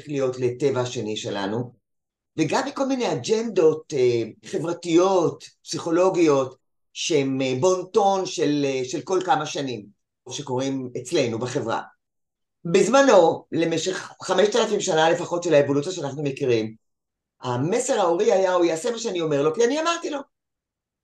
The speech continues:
זאת אומרת, מה, מה, מה, מה, מה, מה בדיוק אני, אני לא צריכה לא להסביר, לא להתנצל, לא זה. אמרתי, הוא צריך לעשות מה שאמרתי. שיש בזה מרות, כמו שאת התחלת, שירה, שהתחלנו לדבר, והבנו שאנחנו לא רוצים.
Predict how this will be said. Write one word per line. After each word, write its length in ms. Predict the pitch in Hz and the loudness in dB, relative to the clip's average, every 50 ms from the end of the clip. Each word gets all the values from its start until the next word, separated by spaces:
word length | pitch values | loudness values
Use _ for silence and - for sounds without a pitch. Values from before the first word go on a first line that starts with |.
| _ _ - | _ _ -4
זאת 120 | 240 240 | 0 0
אומרת, 60 | 233 | 2
מה, 120 | 240 254 254 | 2 4 4
מה, 240 | 262 262 262 262 262 | 4 4 4 4 4
מה, 120 | 262 262 | 2 2
מה, 120 | 254 254 247 247 | 2 0 0 0
מה, 260 | 247 247 247 247 247 247 | 0 0 0 0 0 0
מה 220 | 247 247 247 254 | 0 0 0 -2
בדיוק 200 | 208 240 233 233 | -4 0 2 4
אני, 240 | 233 226 214 196 196 | 4 4 6 4 2
אני 80 | 196 | 2
לא 60 | 220 - | 0 -2
צריכה 180 | - - 208 | -4 -2 0
לא 140 | 214 226 220 | 0 2 2
להסביר, 400 | 220 190 156 143 190 226 233 233 | 2 2 2 0 -2 -4 -4 -2
לא 140 | 233 208 196 | -2 -2 -4
להתנצל, 420 | 220 214 - 190 - - 226 220 | -4 -6 -10 -8 -6 -4 -2 -2
לא 140 | 220 208 - | -2 -4 -6
זה. 80 | - 143 - - _ _ - - | -8 -10 -14 -16 _ _ 0 2
אמרתי, 280 | 233 302 311 311 320 | 4 4 4 4 2
הוא 80 | 285 - | 0 2
צריך 160 | - 233 233 | 2 2 2
לעשות 200 | 220 - 196 180 | 2 0 0 -2
מה 60 | 180 | -2
שאמרתי. 480 | - - 156 135 127 104 - - - - - - _ _ _ _ _ _ _ _ _ _ _ | -2 -4 -4 -4 -4 -4 -8 -10 -14 -18 -18 -20 _ _ _ _ _ _ _ _ _ _ _
שיש 280 | - - 247 240 240 233 | -2 4 8 8 8 8
בזה 280 | 226 175 165 180 151 | 6 4 2 4 4
מרות, 360 | 143 143 147 202 233 240 233 | 4 4 4 4 4 2 0
כמו 160 | - - 175 156 | -4 -6 -8 -6
שאת 240 | - 160 151 156 | -4 -4 -4 -4
התחלת, 380 | 156 147 - - 165 165 156 156 | -6 -8 -8 -6 -6 -4 -4 -4
שירה, 260 | - 160 147 135 139 | -2 -2 0 0 -2
שהתחלנו 420 | 135 143 139 - 143 139 131 131 131 | -4 -8 -10 -8 -8 -6 -4 -4 -2
לדבר, 420 | 127 135 139 147 196 196 196 190 190 - _ _ _ _ _ _ - | 0 0 0 2 2 2 2 2 0 -2 _ _ _ _ _ _ -8
והבנו 520 | 127 143 190 196 208 175 147 175 170 175 175 | -2 0 2 2 2 2 2 2 0 0 -2
שאנחנו 300 | 190 170 147 117 143 123 | -4 -4 -4 -4 -4 -4
לא 80 | 117 | -4
רוצים. 300 | 110 120 117 - - - | -4 -6 -8 -12 -14 -16